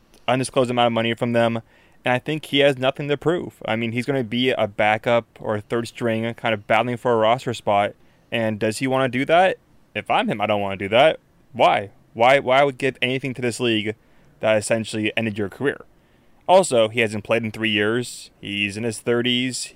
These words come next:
He was showing some signs of regression when he did play last. So I, I think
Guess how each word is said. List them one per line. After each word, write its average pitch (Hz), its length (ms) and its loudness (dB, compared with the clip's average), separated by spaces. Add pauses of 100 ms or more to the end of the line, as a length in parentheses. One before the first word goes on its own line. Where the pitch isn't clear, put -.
He 113 140 -8
was 107 120 -4
showing 117 320 -6
some 113 220 -10
signs 113 260 -6
of 113 60 -6
regression 113 500 -4
when 110 100 -4
he 110 40 -4
did 113 180 -4
play 123 200 0
last. 131 460 0 (460)
So 127 460 2
I, 117 200 -8
I 123 160 -2
think - 680 -8